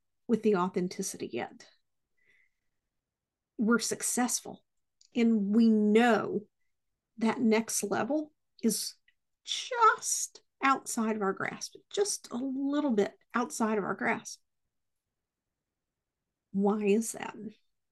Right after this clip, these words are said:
There's going to be an underlying subconscious pattern or belief that is running interference.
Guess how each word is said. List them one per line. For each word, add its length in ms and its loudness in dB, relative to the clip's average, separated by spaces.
There's 200 6
going 380 6
to 120 0
be 220 4
an 100 4
underlying 920 2
subconscious 760 0
pattern 440 0
or 60 2
belief 460 -2
that 340 2
is 540 4
running 580 4
interference. 920 -2